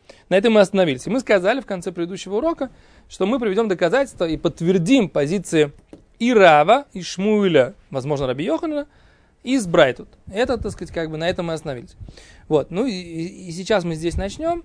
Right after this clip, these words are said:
Это раз, два, три, четыре, пять, шесть, семь, восемь, девять. Десятая строчка сверху. Беседа. А, вот. Десятая строчка, строчка сверху. Начинаем.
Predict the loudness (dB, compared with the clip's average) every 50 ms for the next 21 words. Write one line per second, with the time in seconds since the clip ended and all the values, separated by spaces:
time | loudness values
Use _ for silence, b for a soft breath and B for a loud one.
0 | _ _ -10 -8 -2 0 0 0 0 -6 -12 -18 -10 -6 -6 -6 -6 -8 -12 -20
1 | -20 b b b b b b -20 -18 -12 -2 2 6 6 8 6 6 4 0 2
2 | 4 4 4 4 0 _ -4 -2 -2 -2 -4 -8 -12 _ -18 -10 -4 -2 -2 -2
3 | -2 -6 -2 _ 2 2 2 2 -2 -8 -12 -4 0 2 2 2 2 0 _ -14
4 | -14 -12 -8 -6 -4 -4 -4 -4 -6 -8 0 2 2 2 2 0 -4 -8 -4 -4
5 | -2 -2 -2 -2 -4 0 2 2 4 4 2 2 4 2 0 0 -2 -10 -10 -10
6 | -12 -12 -12 -18 -20 -20 -20 -20 -20 _ _ _ _ -20 -20 -20 -20 -16 -14 -12
7 | -12 -12 -12 -14 -16 -20 -20 -20 -20 -20 -20 -20 _ _ _ -20 _ -20 b b
8 | b b b b b b b b b b b b b b b b b b _ _
9 | _ -10 -8 -6 -6 -6 -6 -8 -8 -8 -10 -10 -10 _ -20 _ _ _ _ _
10 | _ _ _ _ _ _ _ _ _ -20 -14 -12 -12 -12 -10 -12 -16 -16 -18 -20
11 | -16 -14 -14 -14 -14 -14 _ -12 -12 -10 -10 -12 -12 -14 _ _ _ _ _ _
12 | _ _ _ _ _ _ _ _ _ _ _ _ _ _ _ _ _ _ _ _
13 | _ _ _ _ _ _ _ _ _ _ _ _ _ _ _ _ _ _ _ _
14 | -12 -12 -12 -12 -12 -12 -12 -12 -12